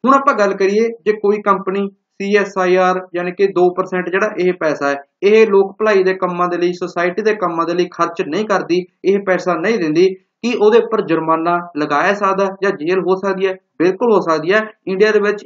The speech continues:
ਇਹ ਚੀਜ਼ ਮੈਂਡੇਟਰੀ ਹੈ, ਤਾਂ ਕਰਕੇ ਜੁਰਮਾਨਾ ਵੀ ਲਗਾਇਆ ਗਿਆ। ਪੰਜਾਹ ਹਜ਼ਾਰ ਤੋਂ ਲੈ ਕੇ ਪੱਚੀ ਲੱਖ ਤੱਕ ਦਾ ਜੁਰਮਾਨਾ ਲਗਾਇਆ ਜਾ ਸਕਦਾ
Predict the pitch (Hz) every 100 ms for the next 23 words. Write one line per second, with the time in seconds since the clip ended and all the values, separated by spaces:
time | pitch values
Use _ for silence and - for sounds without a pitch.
0 | - 190 208 226 233 202 170 175 180 175
1 | 175 170 156 139 127 - _ - 190 208
2 | 226 254 240 165 160 165 180 190 214 160
3 | 147 147 170 202 - _ 170 160 190 220
4 | 220 214 190 185 190 214 214 190 - 190
5 | 190 185 185 185 185 185 202 202 _ _
6 | 170 165 170 170 180 175 156 139 160 165
7 | 160 170 175